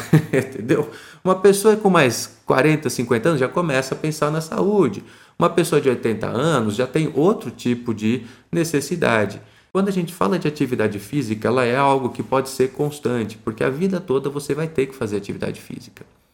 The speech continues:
O... você precisa ter clareza do que você deseja,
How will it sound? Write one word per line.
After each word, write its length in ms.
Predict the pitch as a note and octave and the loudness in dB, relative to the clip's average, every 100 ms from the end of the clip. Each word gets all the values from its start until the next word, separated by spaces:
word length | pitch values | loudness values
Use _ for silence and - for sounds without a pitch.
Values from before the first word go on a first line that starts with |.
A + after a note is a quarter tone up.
| - - - - | -20 -20 -20 -2
O... 1300 | C#3 C#3 C#3 C3+ C3 B2 A#2+ A#2 A2+ A2 G#2+ G#2+ - - - | 4 6 6 6 6 4 2 2 4 4 4 0 -6 -14 -4
você 280 | D3 D3 D#3+ | -2 0 -2
precisa 400 | E3 D#3+ F3 F#3+ | -2 -2 0 0
ter 340 | F#3+ - - | 0 -2 0
clareza 840 | E3+ E3+ C#3+ F3 A3 D3 A2 G2 - - - - | -2 2 2 2 2 0 0 -2 -4 -20 -20 -2
do 160 | C#3 | -2
que 220 | C#3+ G#3+ | 0 0
você 300 | A3 E3 - | 2 0 0
deseja, 640 | B2 A#2+ G2 G2+ G2 B2 | 2 0 2 0 2 0